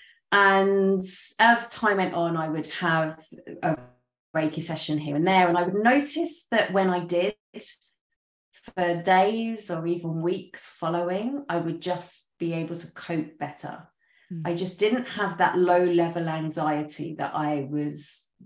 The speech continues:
Speaker 1: <laughs> looking back, I definitely had, which I numbed out, and I partied hard, and I, you know, did the money, and we went on the holidays, and we did all this, like, cool stuff. But it, there was this underlying thing that I was running away from.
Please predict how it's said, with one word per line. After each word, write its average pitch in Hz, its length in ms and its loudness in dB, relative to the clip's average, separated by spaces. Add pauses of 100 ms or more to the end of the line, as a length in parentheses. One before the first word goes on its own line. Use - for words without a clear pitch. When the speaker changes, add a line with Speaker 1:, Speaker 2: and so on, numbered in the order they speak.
(240)
Speaker 1:
<laughs> - 480 -14
looking 196 360 2
back, 165 260 2
I 156 80 2
definitely 147 380 -4
had, 127 320 -10 (260)
which - 240 0
I 311 380 6
numbed 196 320 2
out, 175 240 4
and 175 100 -2
I 165 120 0
partied 160 480 -4
hard, 156 340 -2
and 147 80 -4
I, 151 100 -4
you 156 160 0
know, 151 220 -2
did 170 240 -4
the 165 80 -6
money, 156 240 0
and 160 100 0
we 156 80 0
went 160 200 0
on 170 100 2
the 165 60 2
holidays, 156 440 -2
and 170 80 4
we 170 80 4
did 190 160 2
all 185 120 2
this, 170 220 -2 (280)
like, 156 160 -2
cool 180 180 0
stuff. - 480 2 (240)
But 160 420 0 (160)
it, - 240 -4
there 170 140 0
was 151 240 -2
this - 300 -10 (100)
underlying 160 1160 0 (720)
thing 151 580 2
that 151 140 0
I 160 80 0
was 160 180 -2
running 156 420 2
away 147 320 0
from. 143 440 -10